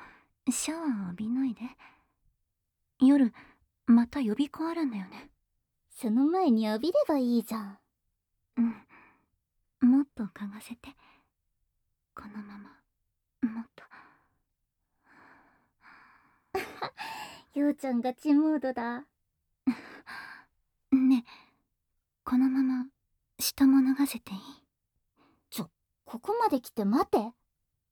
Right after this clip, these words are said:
Speaker 1: お水飲みたいの？
Speaker 2: まあ、水ぐらいは許してやってもいいが。
Speaker 1: うん。ペットボトルのお水なら、バッグにあるよ。ちょっと待ってて。
Speaker 2: ようちゃん、やっ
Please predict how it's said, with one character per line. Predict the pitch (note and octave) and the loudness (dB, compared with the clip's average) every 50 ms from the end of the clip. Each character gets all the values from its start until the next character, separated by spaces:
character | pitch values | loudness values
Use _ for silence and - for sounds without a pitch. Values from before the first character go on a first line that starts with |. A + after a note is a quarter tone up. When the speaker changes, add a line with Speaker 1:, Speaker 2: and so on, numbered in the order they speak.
| _ _ _ _ - | _ _ _ _ 4
Speaker 1:
お | B3+ | 6
水 | A#3+ C4 D4 D4+ - D#4+ | 8 8 8 6 4 0
飲 | D#4+ D#4+ D#4+ | -2 -2 -2
み | D#4+ - | -4 -6
た | - F4 | -6 -6
い | D#4+ | -6
の？ | A#3 G3 B3+ - _ _ _ _ _ _ _ _ _ _ _ _ _ | -6 -6 -6 -10 _ _ _ _ _ _ _ _ _ _ _ _ _
Speaker 2:
ま | C#4 B3 B3 B3 A3+ A3 A3+ G#3+ G3 G3+ G3+ | -4 -2 -2 -2 -2 -6 -8 -8 -8 -8 -8
あ、 | G#3 | -8
水 | A3+ G#3+ G#3+ A3 A3 A#3 A#3+ B3 | -6 -6 -6 -6 -6 -6 -8 -6
ぐ | - D4+ E4 | -6 -6 -4
ら | G4+ G#4+ | -2 -2
い | G4+ F4 | 0 0
は | D4+ C4 B3 B3 A#3+ | 0 0 0 -2 -2
許 | B3+ C4 | -4 -6
し | - _ | -8 _
て | - C4 | -8 -6
や | A#3+ A3+ | -6 -6
っ | A#3 | -8
て | - _ C4 B3+ | -8 _ -2 0
も | A#3+ A#3+ | 0 2
い | B3 B3 B3+ C4 B3 | 2 2 0 0 -2
い | A#3 | -2
が。 | A3+ A3+ A#3 B3+ D4 F4+ - _ _ _ _ _ _ _ _ _ _ _ _ - | -4 -6 -6 -6 -8 -10 -14 _ _ _ _ _ _ _ _ _ _ _ _ -4
Speaker 1:
う | A#3+ | -4
ん。 | G#3 G3 - _ - - - - _ _ _ _ _ _ - B3+ | -4 -4 -8 _ -20 -20 -20 -20 _ _ _ _ _ _ -6 -2
ペ | - C#4 | 0 0
ッ | C4+ | 0
ト | - E4+ | 0 0
ボ | F4 G4 | -2 0
ト | - F#4 F4 | -2 -2 -2
ル | D#4 A#3+ | -2 -2
の | G#3 G#3 | -4 -6
お | G3+ | -6
水 | G#3+ A#3 - - - | -6 -6 -6 -4 -4
な | B3 A3+ G#3 | -4 -4 -6
ら、 | G3 F3+ E3 E3 _ _ _ _ _ | -6 -10 -12 -14 _ _ _ _ _
バ | A#3+ A3 B3 | -2 -2 -2
ッ | A#3+ - | -2 -4
グ | - F#3+ | -4 -6
に | E3+ F#3 | -4 -6
あ | G3 F#3+ | -6 -8
る | F#3 F3+ | -8 -8
よ。 | A#3 D4 - - - - _ _ _ _ _ _ _ _ - C#4 C4+ | -8 -8 -10 -12 -20 -20 _ _ _ _ _ _ _ _ -2 -2 -2
ち | - | -2
ょ | D4 | -4
っ | - | -4
と | C4 | -4
待 | B3 B3+ A#3+ - G#3 | -4 -4 -4 -10 -14
っ | |
て | - A#3+ | -16 -16
て。 | A#3+ - - - - _ _ _ _ _ _ _ _ _ _ _ _ _ _ _ _ _ _ _ _ A#3 _ _ _ _ _ _ _ _ _ _ _ - B3+ | -14 -14 -16 -20 -20 _ _ _ _ _ _ _ _ _ _ _ _ _ _ _ _ _ _ _ _ _ _ _ _ _ _ _ _ _ _ _ _ -12 -8
Speaker 2:
よ | C4 C#4+ D#4 D#4+ D#4+ | -6 -4 -4 -2 -2
う | D#4 D4 | -2 -4
ち | - - B3+ | -4 -2 0
ゃ | A#3+ | 2
ん、 | A#3+ A#3 | 2 4
や | A#3+ C#4+ | 2 2
っ | D#4 | 0